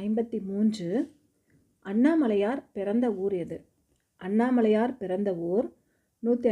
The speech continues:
ஐம்பத்தி மூணுக்கான பதில் ஆப்ஷன் ஏ, கழுகுமலை. கேள்வி நூத்தி ஐம்பத்தி நான்கு,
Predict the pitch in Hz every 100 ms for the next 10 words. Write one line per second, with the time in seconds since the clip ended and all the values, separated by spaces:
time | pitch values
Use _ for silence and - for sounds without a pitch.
0 | 196 233 233 214 190 220 254 247 202 170
1 | 165 180 214 277 - _ 165 180 - 208
2 | 170 175 196 349 - _ 196 185 196 196
3 | 185 165 175 180 - _ _ _ _ _
4 | _ _ _ _ _ _ _ _ _ _
5 | _ _ _ _ 269 277 269 233 233 240
6 | 226 190 226 240 240 233 190 175 226 240
7 | 175 190 320 -